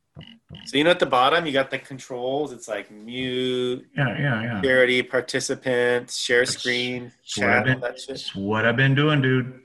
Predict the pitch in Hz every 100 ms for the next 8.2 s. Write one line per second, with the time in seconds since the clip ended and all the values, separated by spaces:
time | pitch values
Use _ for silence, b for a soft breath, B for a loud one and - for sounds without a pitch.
0 | _ - - - - 98 117 110 139 -
1 | - 87 85 - 113 - - 98 85 -
2 | - b b 127 131 127 - - 143 156
3 | 143 160 123 123 117 117 - - 127 135
4 | - _ _ - _ - 175 185 170 -
5 | 143 127 - 143 139 143 127 123 131 131
6 | 117 135 - 120 110 98 - 165 113 101
7 | 104 - 113 - - 202 214 - - -
8 | 185 -